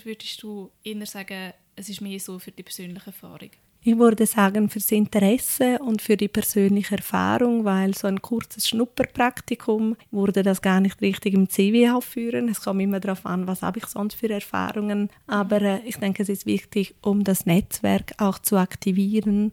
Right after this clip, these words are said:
Speaker 2: und auch wirklich herauszufinden, gefällt mir das überhaupt, dieser Beruf,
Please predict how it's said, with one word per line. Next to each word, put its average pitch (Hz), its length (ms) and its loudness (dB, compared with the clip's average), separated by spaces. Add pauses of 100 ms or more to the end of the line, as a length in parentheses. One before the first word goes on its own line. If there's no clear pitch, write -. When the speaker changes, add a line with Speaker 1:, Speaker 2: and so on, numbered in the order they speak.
Speaker 2:
und 220 240 0
auch 202 140 -2
wirklich 202 540 0
herauszufinden, 185 920 0
gefällt 170 500 -2
mir 202 100 -2
das - 220 -6
überhaupt, - 520 -10
dieser 196 180 -10
Beruf, 185 560 -6